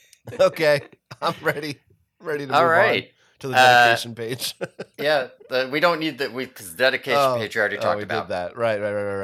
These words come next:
Speaker 2: right. Sorry, sorry. Right, right, right, right. Okay.
Speaker 1: Yeah, yeah. So,
Speaker 2: Go ahead then.
Speaker 1: uh, <laughs> beginning this book, uh, before we even start on this plot,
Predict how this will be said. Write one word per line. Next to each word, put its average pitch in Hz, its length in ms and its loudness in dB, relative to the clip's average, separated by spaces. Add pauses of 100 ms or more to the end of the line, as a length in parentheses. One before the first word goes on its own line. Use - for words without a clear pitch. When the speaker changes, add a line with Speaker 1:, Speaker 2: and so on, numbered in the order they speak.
(120)
Speaker 2:
right. 92 60 -12 (200)
Sorry, 92 420 -6
sorry. 95 400 -10
Right, 107 140 -8
right, 98 80 -10
right, 85 260 -12
right. 78 100 -18 (320)
Okay. 107 220 -8
Speaker 1:
Yeah, 110 240 -10
yeah. 120 180 -12 (680)
So, 202 320 -4
Speaker 2:
Go 120 80 2
ahead 110 240 -2
then. 90 220 -14 (600)
Speaker 1:
uh, 120 440 4 (580)
<laughs> - 560 -16
beginning 165 400 -6
this 196 160 -4
book, - 340 -2 (460)
uh, 127 400 4 (580)
before 233 360 2
we 339 140 -2
even 202 340 -6
start 156 500 -2
on 135 160 -4
this 139 120 -10
plot, 95 360 -2